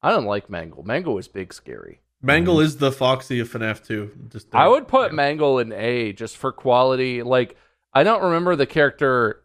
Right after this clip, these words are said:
Speaker 1: lore-wise as a character for any specific reason, but I remember the, the level of fear that it induced. Good, solid, scary character. Good, good member of the cast. A.
Speaker 3: Okay. Above, below?
Speaker 1: Uh, below Golden Freddy is okay. Good.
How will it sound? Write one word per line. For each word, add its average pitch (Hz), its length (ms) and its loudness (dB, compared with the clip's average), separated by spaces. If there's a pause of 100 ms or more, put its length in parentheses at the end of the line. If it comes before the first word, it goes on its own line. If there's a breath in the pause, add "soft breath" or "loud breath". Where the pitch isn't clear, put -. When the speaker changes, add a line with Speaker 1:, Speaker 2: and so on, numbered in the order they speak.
Speaker 1:
lore-wise 147 1120 4
as 113 120 -10
a 110 60 -12
character 175 440 -6
for 185 340 -4
any 180 160 -4
specific 175 520 -10
reason, 180 360 -6
but 139 120 2
I 120 40 2
remember 131 480 2
the, 113 480 4
the 117 520 2
level 127 380 0
of 107 120 -4
fear 110 760 -8
that 110 140 -4
it 110 120 -8
induced. 107 640 -8 (320)
Good, 135 200 0
solid, 135 360 2
scary 110 320 -6
character. 98 540 -8 (180)
Good, 104 260 -8 (140)
good 127 240 -4
member 113 320 -2
of 101 100 -12
the - 60 -18
cast. 92 480 -6
A. 92 260 -6 (340)
Speaker 3:
Okay. 175 220 -2 (180)
Above, 147 640 -2 (100)
below? 151 580 -2 (280)
Speaker 1:
Uh, 349 140 2
below 254 320 2
Golden 101 400 -6
Freddy 71 300 -16
is 67 180 -18
okay. 71 420 -14
Good. 104 240 -14